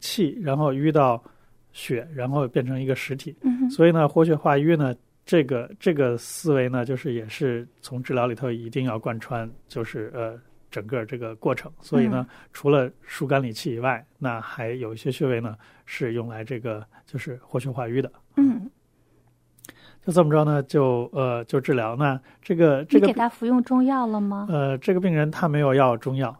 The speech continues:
Speaker 2: 只是用针灸。
Speaker 1: 只是用针灸，
Speaker 2: 和
Speaker 1: 然后和一些营养，营养的这个辅助。
Speaker 2: 嗯。
Speaker 1: 那他呢，呃，很有耐心啊。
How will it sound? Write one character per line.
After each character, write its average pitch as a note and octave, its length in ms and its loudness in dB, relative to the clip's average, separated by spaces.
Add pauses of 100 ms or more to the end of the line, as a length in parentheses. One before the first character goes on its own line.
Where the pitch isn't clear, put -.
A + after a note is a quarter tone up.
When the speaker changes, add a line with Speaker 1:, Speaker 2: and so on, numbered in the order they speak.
Speaker 2:
只 A#3 180 2
是 D4 200 -2
用 B3+ 200 8
针 A#3 260 4
灸。 F#3+ 280 0
Speaker 1:
只 C3+ 80 4
是 D3+ 100 0
用 D3+ 140 4
针 C#3+ 200 0
灸， C#3+ 120 0
Speaker 2:
和 G3+ 100 4
Speaker 1:
然 G3+ 220 6
后 C3+ 160 2 (160)
和 C3+ 180 0
一 D3+ 460 -4
些 B2+ 240 -2
营 A#2 140 -4
养， A#2+ 240 -8 (640)
营 C#3 100 -4
养 B2 180 -2
的 A#2 120 -12
这 B2+ 120 -2
个 A#2+ 120 -4
辅 - 160 -10
助。 A#2+ 200 -8 (160)
Speaker 2:
嗯。 A#3 640 4 (540)
Speaker 1:
那 D#3 100 2
他 F3+ 220 2
呢， D3+ 260 4 (1700)
呃， C3 480 -2 (320)
很 - 160 -2
有 C#3 100 4
耐 C3+ 160 0
心 D3 340 -6
啊。 A#2+ 220 -6